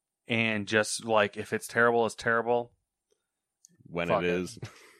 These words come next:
Speaker 2: You got it. What do you, oh, okay, so let's say, let's see here.
Speaker 1: What's
Speaker 2: That's
Speaker 1: funny to me is you look at the list and it's like Mario and Rabbids Sparks of Hope is probably their best, like,
Speaker 2: Oh, for sure. That'll make money.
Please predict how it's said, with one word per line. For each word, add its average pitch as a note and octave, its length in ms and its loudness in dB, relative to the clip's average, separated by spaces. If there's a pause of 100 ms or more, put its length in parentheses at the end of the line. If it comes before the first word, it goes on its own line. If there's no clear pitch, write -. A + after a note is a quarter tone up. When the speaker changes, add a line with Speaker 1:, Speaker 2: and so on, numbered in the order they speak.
(1700)
Speaker 2:
You F2+ 80 -20
got G2+ 200 0
it. C#2 80 -6
What G#2+ 200 -2
do B2+ 80 -2
you, C3 180 -6
oh, G2 200 -12
okay, E2+ 200 -10
so G#2+ 200 -6
let's B2 180 -4
say, B2 420 -4 (1500)
let's G#2 160 -14
see F2 140 -10
here. F#2 100 -8
Speaker 1:
What's B2+ 200 8
Speaker 2:
That's G2+ 40 -4
Speaker 1:
funny E3 240 6
to E3+ 100 4
me A#2+ 220 2
is G#2 220 -2 (160)
you A#2 200 0
look B2 220 2
at D3 120 0
the A#2 100 2
list G2+ 340 2
and G2+ 80 -2
it's F#2+ 100 -8
like G2 160 -2
Mario G#2 720 4
and F#2+ 200 -6
Rabbids F2+ 460 -4
Sparks F2 460 -6
of F2+ 120 -14
Hope F#2 260 -4
is F2+ 100 -10
probably F#2 380 -4
their F2+ 180 -6
best, F2+ 460 -6
like, E2+ 400 -10 (540)
Speaker 2:
Oh, A2+ 100 4
for G#2 140 -4
sure. G#2 100 -4
That'll G2+ 180 2
make F2 140 -4
money. B1 160 -8